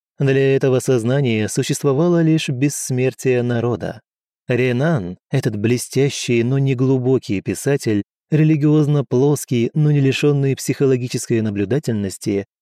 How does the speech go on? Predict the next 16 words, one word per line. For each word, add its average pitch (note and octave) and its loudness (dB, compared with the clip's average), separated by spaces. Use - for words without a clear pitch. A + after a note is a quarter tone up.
в - -14
своей C#3 2
истории C3 0
еврейского A2+ 0
народа, A2 0
быть A2 -4
может, D3+ 0
самом D#3 0
интересном C#3+ 0
его A2 0
труде, A2 -4
даёт C3+ 2
блестящие A#2+ 0
характеристики G#2+ -2
еврейского G#2 0
народа, G#2 0